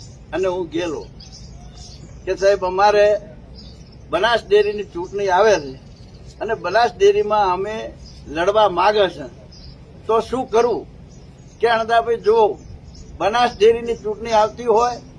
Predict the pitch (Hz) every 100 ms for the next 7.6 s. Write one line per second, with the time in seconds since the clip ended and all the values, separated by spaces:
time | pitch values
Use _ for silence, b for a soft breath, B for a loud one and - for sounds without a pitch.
0 | - - 185 208 233 262 269 226 247 254
1 | 240 240 233 240 240 240 240 247 - -
2 | - - - 180 208 247 247 233 233 240
3 | 247 247 226 - 214 214 - 285 277 269
4 | 247 254 226 220 247 220 226 247 214 185
5 | 151 123 113 - - - - 226 294 277
6 | 262 277 269 480 494 262 - 262 - -
7 | - - 214 226 277 269